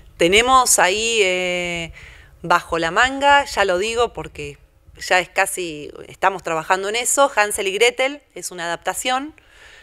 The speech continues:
eh, bueno, del grupo de teatro Los Rodolfo. No tiene muchos personajes, así que ahí estamos metiendo también personajes que, que suman a la historia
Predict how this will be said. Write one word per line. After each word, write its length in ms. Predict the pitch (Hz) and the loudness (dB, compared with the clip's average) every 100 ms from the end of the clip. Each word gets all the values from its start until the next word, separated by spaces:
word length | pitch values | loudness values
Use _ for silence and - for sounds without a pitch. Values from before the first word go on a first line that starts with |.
| _ _ | _ _
eh, 480 | 175 165 160 160 156 | -10 -8 -8 -10 -10
bueno, 220 | 165 156 | -8 -8
del 120 | 147 156 | -10 -10
grupo 200 | 170 180 | -6 -4
de 80 | |
teatro 240 | 170 170 180 | -2 -2 -2
Los 140 | 175 | -4
Rodolfo. 720 | 196 247 262 262 285 285 277 - _ - | 2 4 4 2 2 2 2 -6 _ -4
No 180 | 214 233 | -2 2
tiene 200 | 240 220 | 0 0
muchos 220 | 208 208 | -4 -6
personajes, 540 | 190 208 220 254 247 | -4 -2 0 0 -2
así 220 | 180 190 | -4 -6
que 340 | 185 175 160 156 | -4 -2 -4 -6
ahí 180 | 165 175 | -8 -8
estamos 560 | 170 175 180 170 - - - - - _ - | -4 -4 -4 -6 -8 -12 -18 -20 -20 _ -8
metiendo 480 | 165 185 190 185 180 | -2 0 0 -2 -2
también 460 | 170 175 190 190 | -2 0 0 -2
personajes 720 | 175 160 165 180 170 196 180 | -6 -6 -4 -4 -4 -6 -8
que, 560 | - 165 156 156 151 151 _ _ _ - | -10 -8 -8 -10 -14 -18 _ _ _ -10
que 100 | 170 | -4
suman 320 | - 208 196 | 0 2 2
a 60 | 170 | 0
la 80 | |
historia 560 | 160 - 240 254 294 | -4 0 0 0 -4